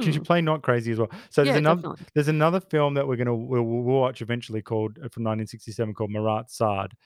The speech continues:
Speaker 1: It's a play, and it's set in a madhouse, and it's about the Marquis de Sade. And, uh, well, about him, but it's about, and it's so famous play, and she's in it. Again, it's just madness, running around with no clothes on and the rest of it.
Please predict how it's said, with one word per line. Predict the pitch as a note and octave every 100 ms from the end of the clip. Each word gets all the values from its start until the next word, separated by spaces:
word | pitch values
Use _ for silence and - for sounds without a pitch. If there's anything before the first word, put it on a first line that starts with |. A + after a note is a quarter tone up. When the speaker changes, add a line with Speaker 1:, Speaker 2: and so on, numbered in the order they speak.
| _
Speaker 1:
It's | B2 -
a |
play, | A2+ - C#3+ G#2+ A#2 - - -
and | A#2+
it's | A2+
set | - C#3+
in | C3+
a |
madhouse, | A#2 A2+ A2+ G#2+ G#2 B2 C3+
and |
it's | A#2+ C3
about | C#3 B2+ -
the |
Marquis | B2 A#2 B2
de | A#2+
Sade. | F#3 A2+ - _ _ - -
And, | C3 B2+ A#2
uh, | A#2+
well, | A#2+ G#2+ -
about | A#2+ A#2+ A2
him, | G#2 A#2 C#3+ -
but | A2 A#2 -
it's | A2+
about, | A#2 A#2+
and | C3 A#2+
it's | A2+
so | - - A#2+ A2+ G#2+ _ _ -
famous | E3 D#3
play, | - C3 B2 B2 A#2+ - _ -
and | A#2
she's | D#3 D3
in | C3 B2+
it. | B2 C#3
Again, | A#2 B2 G#2+
it's | G#2
just | - A2+ _ _
madness, | E3+ D3+ B2 B2 B2 A#2+ A2 A#2 A2+ - -
running | A2+ A#2 A2
around | A2 A2 A2
with | G#2 G2+
no | G#2+
clothes | - G#2+ G2
on | G2+ G2
and | F#2+
the | F#2+
rest | G#2+ -
of |
it. | F#3+